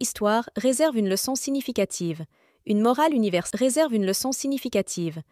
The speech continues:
une morale universelle en résonance avec votre propre vécu.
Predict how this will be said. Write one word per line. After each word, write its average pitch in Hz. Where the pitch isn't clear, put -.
une 208
morale 269
universelle 226
en 180
résonance 233
avec 180
votre 160
propre -
vécu. 175